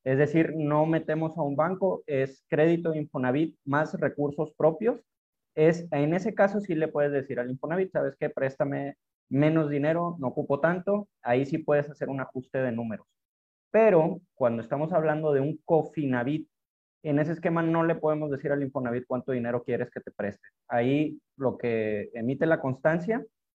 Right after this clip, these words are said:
eso es lo que tienes que agarrar de crédito y el que se ajusta es el banco.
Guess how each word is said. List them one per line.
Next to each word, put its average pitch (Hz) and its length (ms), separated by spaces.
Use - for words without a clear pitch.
eso 135 220
es 151 60
lo 147 120
que 127 80
tienes 131 260
que - 80
agarrar 120 300
de 139 120
crédito 151 560
y 147 120
el 131 160
que 127 100
se 123 140
ajusta 160 580
es - 160
el 117 100
banco. 170 300